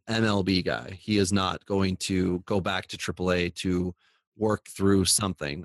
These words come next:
I think he will go from the starting rotation, if he's to move out of it, and go into the bullpen, as you had suggested. And last year,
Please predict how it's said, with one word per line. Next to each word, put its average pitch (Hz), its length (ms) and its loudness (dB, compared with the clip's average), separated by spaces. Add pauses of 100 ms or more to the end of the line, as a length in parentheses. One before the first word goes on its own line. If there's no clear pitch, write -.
I 98 80 -4
think 95 220 -6
he 101 160 -2
will 95 160 2
go 92 240 0
from 90 360 -4
the 85 260 -2
starting 95 400 -2
rotation, 104 680 -2
if 101 180 -4
he's 95 200 -2
to - 100 -4
move 92 220 -2
out 95 180 0
of 120 80 2
it, 143 160 2 (460)
and 98 220 0
go 92 160 4
into 90 180 0
the - 80 -20
bullpen, 85 400 -4
as 82 100 -4
you 87 80 -2
had 78 120 -8
suggested. - 520 -8
And 101 160 2
last 107 320 -2
year, 90 240 0